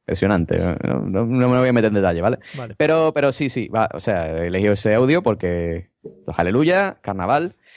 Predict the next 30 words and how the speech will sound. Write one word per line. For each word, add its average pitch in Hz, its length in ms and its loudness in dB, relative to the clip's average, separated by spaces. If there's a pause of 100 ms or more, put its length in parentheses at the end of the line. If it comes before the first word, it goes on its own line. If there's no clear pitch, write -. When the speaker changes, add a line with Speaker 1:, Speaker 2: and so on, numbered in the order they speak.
(300)
Speaker 1:
pues 127 100 2
ahí 123 60 2
lo 110 80 0
tenemos. 95 380 -4 (180)
Entonces, 156 400 0
bueno, 165 200 2
yo 120 200 0
voy 185 140 2
a 180 40 2
empezar, 160 580 0
eh, 104 800 2
preguntando 98 600 0
un 139 100 -2
poco, 139 440 -2 (340)
eh, 82 760 -2 (160)
un, 123 300 -2
un, 143 200 -2 (680)
una 123 120 0
pregunta 123 280 0
que 120 60 0
se 127 100 -4
ha 135 60 -2
perdido 123 400 0
ya 127 160 0
en 135 80 -2
este 113 200 -6
podcast, - 460 -4
Speaker 2:
Sí. 147 180 -6 (380)
Speaker 1:
que - 540 -12
es, 127 100 -10